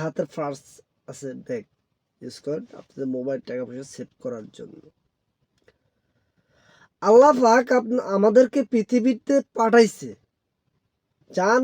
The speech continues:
মালের হেফাজত আল্লাহ সুবহানাহু ওয়া তাআলা করবে, অথচ আপনার যে সেফটি, আপনার যে বডি সেফটিটা নেওয়ার দরকার, সেটা নিচ্ছেন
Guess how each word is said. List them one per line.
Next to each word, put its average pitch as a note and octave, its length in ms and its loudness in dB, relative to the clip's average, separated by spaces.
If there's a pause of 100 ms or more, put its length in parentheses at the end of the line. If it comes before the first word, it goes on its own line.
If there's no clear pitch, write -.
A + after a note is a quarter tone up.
(120)
মালের B3 320 4
হেফাজত G#3+ 520 2 (120)
আল্লাহ G3+ 220 0 (120)
সুবহানাহু E3+ 440 -6
ওয়া G#3 120 -6
তাআলা G3 200 -2 (100)
করবে, B2 280 -8 (1500)
অথচ A3 420 0 (920)
আপনার C#4 640 2 (180)
যে A#3 120 8 (300)
সেফটি, C#4 600 -2 (1400)
আপনার G3+ 300 0
যে G3 80 4 (120)
বডি F3+ 240 4 (100)
সেফটিটা G#3+ 400 -4 (120)
নেওয়ার G3+ 280 4
দরকার, E3+ 300 0 (360)
সেটা E3+ 460 -4
নিচ্ছেন D#3 360 -8